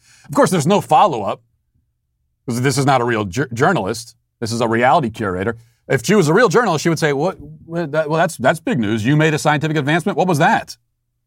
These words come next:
No, he's a, he's a bureaucrat. He's a parasite.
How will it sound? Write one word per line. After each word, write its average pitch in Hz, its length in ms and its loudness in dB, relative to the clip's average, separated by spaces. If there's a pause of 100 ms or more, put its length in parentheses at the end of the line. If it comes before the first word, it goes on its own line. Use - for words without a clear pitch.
(1900)
No, 285 80 2
he's 147 120 2
a, 147 160 0
he's 175 160 2
a 202 40 2
bureaucrat. 160 680 -2
He's 135 120 0
a 127 60 -2
parasite. - 840 -2